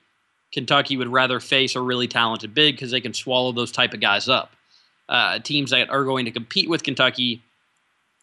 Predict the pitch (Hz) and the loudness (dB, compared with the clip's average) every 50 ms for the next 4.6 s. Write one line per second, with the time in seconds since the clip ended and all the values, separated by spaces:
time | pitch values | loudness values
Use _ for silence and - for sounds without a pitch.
0 | _ _ - 165 151 135 127 117 110 - - 131 - 190 175 160 143 143 131 123 | _ _ -2 2 4 4 2 2 -2 -8 -10 -2 0 2 2 2 2 2 2 2
1 | 123 123 113 - 117 113 135 135 120 107 - - 113 120 113 - - 120 123 135 | 0 -2 -2 -4 -6 -4 -4 -4 -4 -4 -8 -2 0 0 2 2 2 2 2 2
2 | 143 147 135 160 185 170 151 - - 220 180 151 131 - 131 127 113 - 107 - | 2 0 -2 0 0 0 2 2 2 2 2 2 0 0 -2 -2 -2 -4 -6 -6
3 | - 123 110 110 - - - 160 156 143 127 113 107 117 110 - 123 113 107 117 | -4 -6 -4 -4 -6 -2 0 2 4 4 4 4 2 0 0 0 -2 0 2 0
4 | 110 104 110 110 110 113 110 - - 123 120 120 | 0 2 2 2 2 2 2 4 4 2 2 2